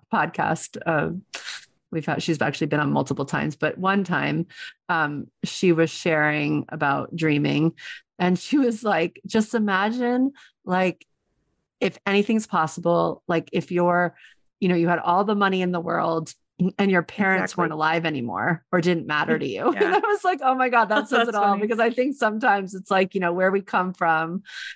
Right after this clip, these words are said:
Speaker 1: really affects what we even allow ourselves to
Speaker 2: Yeah.
Speaker 1: dream of. Um,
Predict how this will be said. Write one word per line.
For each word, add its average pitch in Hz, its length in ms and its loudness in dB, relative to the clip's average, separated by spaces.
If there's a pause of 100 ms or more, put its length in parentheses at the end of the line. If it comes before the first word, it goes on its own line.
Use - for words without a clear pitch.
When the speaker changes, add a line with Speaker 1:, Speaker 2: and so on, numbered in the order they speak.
(140)
Speaker 1:
really 208 260 4
affects 190 600 -2
what 190 240 0
we 180 100 2
even 180 300 2
allow 160 340 2
ourselves 170 800 -2
to 196 100 -6
Speaker 2:
Yeah. 185 440 0
Speaker 1:
dream 233 420 0
of. 156 400 0 (500)
Um, 165 460 0